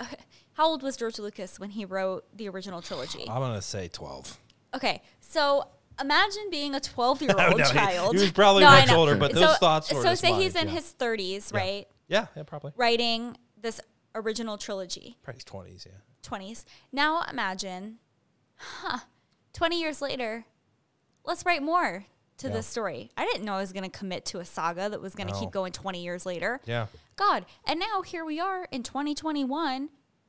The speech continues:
Speaker 1: I mean, we're forty years after the original trilogy. It's
Speaker 2: Yeah.
Speaker 1: like, when you write something, you don't even know if it's gonna be successful. He certainly did not think the first movie was going to be successful after it was made. We know that because
Speaker 2: Mm-hmm.
Speaker 1: we've seen the documentaries about it.
Speaker 2: Yep.
Speaker 1: And it's kinda like,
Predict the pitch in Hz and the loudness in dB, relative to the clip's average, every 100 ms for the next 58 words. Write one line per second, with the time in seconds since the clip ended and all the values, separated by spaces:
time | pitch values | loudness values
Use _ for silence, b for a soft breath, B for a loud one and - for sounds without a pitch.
0 | _ - 277 294 277 403 - 302 311 311 | _ -2 0 0 -2 -6 -6 -6 -4 -4
1 | 302 403 294 - - 285 - 277 277 262 | -6 -6 -8 -6 -4 -4 -8 -10 -8 -6
2 | 269 254 254 254 320 339 202 180 - 208 | -6 -8 -8 -8 -8 -8 -10 -12 -6 -4
3 | 233 220 - 262 B B B _ 269 302 | -2 -6 -12 -20 B B B _ -6 -4
4 | 320 220 214 269 320 311 359 339 277 330 | -6 -6 -8 -8 -10 -10 -10 -6 -6 -6
5 | 466 - - 240 208 185 185 185 - 190 | -8 -10 -10 -10 -8 -8 -8 -10 -12 -12
6 | 170 185 180 - - - - 196 233 - | -12 -12 -10 -8 -8 -8 -10 -8 -8 -6
7 | - 285 285 185 180 180 180 185 - 208 | -4 -4 -6 -12 -14 -12 -8 -6 -6 -10
8 | 190 180 - 185 - 185 - 151 - - | -18 -18 -14 -12 -12 -14 -14 -16 -14 -12
9 | 165 185 185 180 - - 165 - 196 202 | -12 -14 -12 -10 -10 -10 -10 -10 -10 -8
10 | 247 226 233 269 294 170 196 175 160 175 | -6 -6 -6 -6 -6 -8 -10 -10 -10 -8
11 | 240 - 208 240 254 254 277 269 269 269 | -10 -10 -10 -8 -8 -10 -10 -10 -10 -10
12 | 277 339 330 185 - - - - - B | -10 -8 -8 -10 -12 -10 -10 -10 -10 B
13 | B B B - 262 269 277 277 269 254 | B B B -8 -6 -6 -4 -2 -4 -6